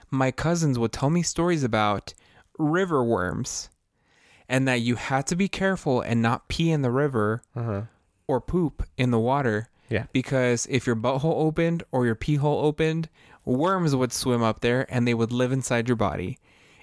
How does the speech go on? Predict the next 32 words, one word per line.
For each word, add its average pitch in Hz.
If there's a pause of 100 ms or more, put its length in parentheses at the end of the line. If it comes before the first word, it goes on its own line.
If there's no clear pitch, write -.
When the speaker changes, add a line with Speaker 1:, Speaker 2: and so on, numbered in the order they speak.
(120)
Speaker 1:
And 139
that 156
was 170
an 131
irrational 127
fucking 156
fear 113 (360)
that 120
I 117
had 127
for -
years 120
of 113
my 104
life. 92 (800)
Speaker 2:
Is 113
it 101
based 98
on 101
a 98
real 98
thing? 113 (400)
Speaker 1:
No, 170
it 139
was 143
all 135
fake. - (340)
Speaker 2:
<laughs> - (800)
Speaker 1:
It 131
was 135 (100)
all 127
fake. -